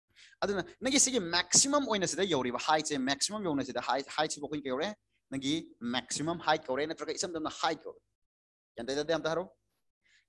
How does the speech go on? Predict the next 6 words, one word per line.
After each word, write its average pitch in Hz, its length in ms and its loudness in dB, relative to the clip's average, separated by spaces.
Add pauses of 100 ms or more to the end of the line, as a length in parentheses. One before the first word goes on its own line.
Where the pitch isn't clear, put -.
ꯒ꯭ꯌꯥꯟ 123 80 -4
ꯇꯥꯏꯗꯗꯤ 156 280 0
ꯑꯝꯇ 160 160 0
ꯍꯥꯏꯔꯣ? 175 140 2 (2000)
ꯒ꯭ꯌꯥꯟ 104 80 -10
ꯇꯥꯕ꯭ꯔꯣ? 139 300 2